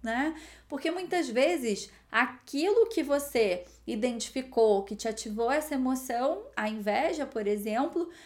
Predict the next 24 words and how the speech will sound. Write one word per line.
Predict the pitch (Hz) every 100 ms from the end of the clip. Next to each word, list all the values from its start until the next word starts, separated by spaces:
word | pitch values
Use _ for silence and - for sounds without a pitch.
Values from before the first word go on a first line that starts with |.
| - -
fez | 269 311
com | 330 320
que | 330 311
você | 302 311 302 254
atribuísse | 254 254 254 247 254 285 349
o | 359
seu | - 254
valor | 247 254 233 220 254 320
pessoal, | - 302 302 262 214 208 269 254
a | 220
sua | - 226
aprovação, | 220 220 214 202 190 - 190 226 254
o | 208
seu | 202 214
desempenho, | 214 202 190 190 180 - 170 185 247 240 202 180 180 - - -
é, | - 190 190 190
a | 208 214
sua | - 233 220
autoestima, | 214 240 247 220 196 - 214 247 285 240 214 202 - - -
aquele | - - - 285 277
parâmetro, | - 254 254 226 247 320 330 359 466 - - -
e | 294
aí | 311
você | 294 311 311